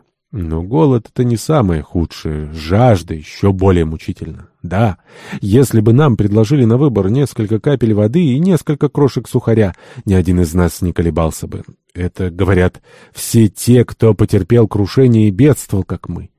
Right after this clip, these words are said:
И говорят правильно, от жажды страдают сильнее, чем от голода, да и умирают от нее скорее. А вокруг вода, вода, которая на вид ничем не отличается от пресной.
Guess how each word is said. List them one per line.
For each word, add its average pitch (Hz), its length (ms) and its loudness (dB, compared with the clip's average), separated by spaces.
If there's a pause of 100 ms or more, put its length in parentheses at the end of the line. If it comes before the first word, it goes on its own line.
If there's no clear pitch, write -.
(360)
И 139 100 0
говорят 123 480 4
правильно, 98 800 2
от 92 240 -10
жажды 92 480 0
страдают 90 480 -2
сильнее, 95 480 2
чем 92 220 -2
от 90 100 -2
голода, 92 420 -2
да 131 220 -4
и 143 80 -4
умирают 139 540 2
от - 140 -8
нее 82 200 -4
скорее. 80 460 -6 (720)
А 80 140 -4
вокруг 110 840 2 (140)
вода, 87 720 -2 (460)
вода, 120 720 2
которая 131 560 0
на 107 180 0
вид 139 400 0
ничем 139 540 -2
не 190 80 2
отличается 185 580 -4
от 160 100 -6
пресной. 131 520 -6